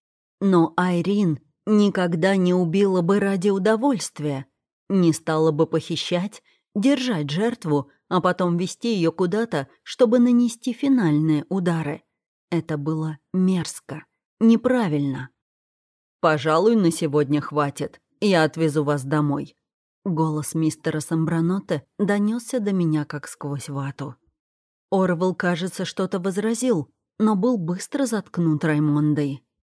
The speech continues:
«В офис, пожалуйста», выдавила я, изо всех сил стараясь, чтобы голос не дрожал — и с ужасом понимая, что ничего не выходит. Дыхание вырывалось с каким-то надсадным присвистом,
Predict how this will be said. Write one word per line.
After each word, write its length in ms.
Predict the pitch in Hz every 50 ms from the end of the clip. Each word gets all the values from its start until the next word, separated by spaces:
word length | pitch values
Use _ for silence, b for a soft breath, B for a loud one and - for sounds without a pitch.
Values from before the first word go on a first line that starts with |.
| _ _ _ _ _ _ _ _ _ _ _
«В 180 | 226 240 233 269
офис, 380 | 285 247 175 - 185 160 - -
пожалуйста», 840 | - 175 185 156 180 175 165 160 165 - - - 175 165 151 139 _ _ _ _ _ _ _ _ _ -
выдавила 600 | 185 165 156 160 160 147 156 147 160 156 156 160
я, 340 | 156 156 165 180 196 196 185 _ _ _ -
изо 300 | 262 269 247 269 285 277
всех 340 | - - - 147 147 131 -
сил 260 | - - 160 156 151
стараясь, 640 | - - - 180 180 190 202 226 233 196 - - _ _ _ _
чтобы 400 | - - - - 180 165 160 175
голос 420 | 151 151 175 190 185 175 151 - -
не 160 | 196 196 196
дрожал — 600 | 180 165 214 220 226 202 220 233 185 156 143 - b b b b _ _ - 202
и 120 | 190 165
с 120 | - -
ужасом 500 | 202 208 185 175 175 151 - 165 160 156
понимая, 600 | - 180 180 175 180 180 185 202 214 196 165 147 - b b b
что 240 | b - - - 277
ничего 560 | 247 247 247 226 233 - - 196 143 147 143
не 160 | 143 147 151
выходит. 640 | 143 147 139 - - 156 156 151 143 147 - - - _ _ _ _ _ _ _ _ _ _ _ _ _ -
Дыхание 680 | 196 160 160 151 - - 170 160 165 170 175 165 160 151
вырывалось 760 | 143 151 175 170 170 160 151 165 170 180 175 147 - - _ _ _
с 140 | - - -
каким-то 500 | 175 170 170 - 180 175 165 - 180 170
надсадным 680 | 170 170 165 156 - - 185 180 165 165 175 165 160
присвистом, 760 | - - 185 - - 226 214 202 185 - - - 156 147 139